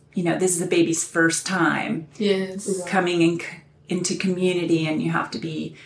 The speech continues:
Speaker 1: uh, respectful of that.
Speaker 3: Right.
Speaker 1: Um, you know, I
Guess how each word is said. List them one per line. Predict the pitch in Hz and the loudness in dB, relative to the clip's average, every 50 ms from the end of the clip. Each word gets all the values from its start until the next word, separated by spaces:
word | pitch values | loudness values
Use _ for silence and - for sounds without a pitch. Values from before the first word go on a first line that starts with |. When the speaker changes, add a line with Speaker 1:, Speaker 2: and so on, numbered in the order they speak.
| - - - - - - _ _ _ _ - | -20 -20 -20 -20 -20 -20 _ _ _ _ -10
Speaker 1:
uh, | - 165 156 151 | -6 -2 0 0
respectful | 165 190 185 - - 285 285 277 - 185 131 - | 2 2 2 2 2 2 2 0 -4 -4 -4 -2
of | 117 110 - - | -4 -6 -8 -8
that. | - - - - - - - 214 196 170 | -8 -6 -6 -8 -8 -8 -4 -4 -4 -4
Speaker 3:
Right. | 175 170 170 165 170 165 165 165 170 | -4 -8 -10 -10 -12 -12 -12 -8 -4
Speaker 1:
Um, | 190 185 180 175 165 160 165 165 165 165 - - - - - - - - - - | -2 0 2 2 2 2 2 0 -2 -4 -10 -18 -20 -20 -20 -18 -18 -18 -12 0
you | - 254 | 2 4
know, | 247 262 262 262 240 - - | 6 6 6 4 2 4 4
I | 208 220 233 254 269 285 302 294 294 302 | 4 4 6 6 4 2 2 -2 -4 -8